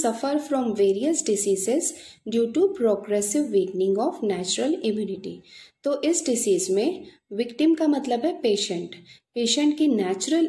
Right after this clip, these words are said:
इम्यूनिटी जो होती है वो बहुत कम हो जाती है, और अगर इम्यूनिटी कम हो जाती है तो और भी बहुत सारी बीमारियां हो जाती हैं। Diagnosis of aids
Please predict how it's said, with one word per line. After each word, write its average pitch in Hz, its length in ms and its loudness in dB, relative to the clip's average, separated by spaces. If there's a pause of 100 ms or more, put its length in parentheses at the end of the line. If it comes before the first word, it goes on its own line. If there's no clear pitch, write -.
इम्यूनिटी 233 500 2
जो 254 180 0
होती 240 260 0
है 262 140 0
वो 262 140 0
बहुत 220 480 -2
कम 202 100 0
हो 180 140 -4
जाती 180 400 -8
है, 185 160 -8 (340)
और 196 100 0
अगर 214 320 0
इम्यूनिटी 220 480 2
कम 262 180 0
हो 262 160 4
जाती 247 360 0
है 302 280 0
तो 277 80 0
और 247 320 0
भी 277 140 -2
बहुत 233 360 -2
सारी 220 260 0
बीमारियां 202 560 0
हो 196 100 -2
जाती 175 360 -8
हैं। 175 60 -12 (840)
Diagnosis 262 800 0
of 359 200 0
aids 240 340 0